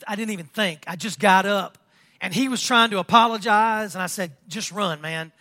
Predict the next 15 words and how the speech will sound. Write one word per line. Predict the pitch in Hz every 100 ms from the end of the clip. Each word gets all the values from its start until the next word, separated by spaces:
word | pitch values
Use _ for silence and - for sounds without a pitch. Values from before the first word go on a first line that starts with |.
| _ _
Just | 233 -
run. | 214 175
Let's | 226 -
run | 247 240
together." | 202 220 180 139 _ _ _ _ -
And | 202
so | - 240 214
we | 233
ran | 311 269 302 277
for | 247 240
about | 233 214
three | 247 262
miles | 240 233 233 -
together, | 220 214 220 233 226
and | 156 156